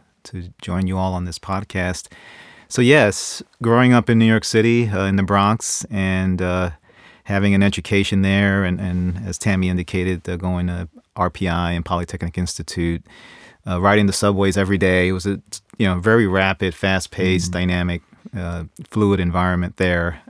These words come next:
Speaker 1: and, uh, you kinda l-, learn life's tough lessons
Speaker 2: Mm-hmm.
Speaker 1: at a very young age there. And, um, knowing that, uh, having that opportunity to, to come to Ohio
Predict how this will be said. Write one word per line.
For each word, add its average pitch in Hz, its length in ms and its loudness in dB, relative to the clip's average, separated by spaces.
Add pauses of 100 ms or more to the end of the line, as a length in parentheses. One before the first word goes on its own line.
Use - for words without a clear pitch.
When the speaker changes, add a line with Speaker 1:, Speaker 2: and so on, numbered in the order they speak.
(140)
Speaker 1:
and, 90 380 -8
uh, 87 80 -8
you 90 120 -6
kinda 95 220 -2
l-, 90 240 -4
learn 92 320 -2
life's 90 300 -4
tough - 260 -8
lessons 90 560 -4 (160)
Speaker 2:
Mm-hmm. 87 260 -8
Speaker 1:
at 87 60 -4
a 92 60 -4
very 92 240 -2
young 90 180 0
age 90 300 -2
there. 87 460 -4 (520)
And, 90 500 -2 (260)
um, 87 460 -8
knowing 107 380 4
that, 95 340 0
uh, 87 360 -2 (720)
having 104 340 0
that 95 140 2
opportunity 95 640 0
to, 87 580 -4 (100)
to - 120 -16
come 170 240 2
to 92 200 0
Ohio 85 600 -2